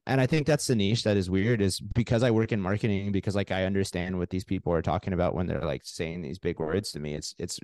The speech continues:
this weird world where, like, I, I feel like I can connect with my people and I feel like I have, like, leverage there, but I also feel like I can, like, talk their language. So, like, that it, it, I don't know. I, I got a lot of the time they were like, "Dude, we don't understand how," like,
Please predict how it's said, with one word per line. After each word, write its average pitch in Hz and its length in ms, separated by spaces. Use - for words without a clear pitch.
this - 240
weird 104 520
world 127 460
where, 107 200
like, 95 320
I, 98 200
I 104 180
feel 120 480
like 104 240
I 95 100
can 95 200
connect 107 340
with 113 100
my 98 120
people 101 300
and 92 80
I 87 60
feel 92 160
like 90 200
I 92 60
have, 87 120
like, 90 160
leverage 90 360
there, 92 200
but 92 140
I 80 80
also 90 240
feel 87 140
like 85 120
I 87 80
can, 80 140
like, 76 180
talk 87 240
their 90 180
language. 85 440
So, 82 100
like, 71 200
that 85 200
it, 87 140
it, - 160
I 110 140
don't 123 100
know. 113 100
I, 135 240
I 147 100
got 180 280
a 131 100
lot 117 340
of 117 80
the 110 80
time 104 400
they 101 180
were 104 100
like, 101 160
"Dude, 110 200
we 104 80
don't 98 240
understand 90 560
how," 87 340
like, 110 200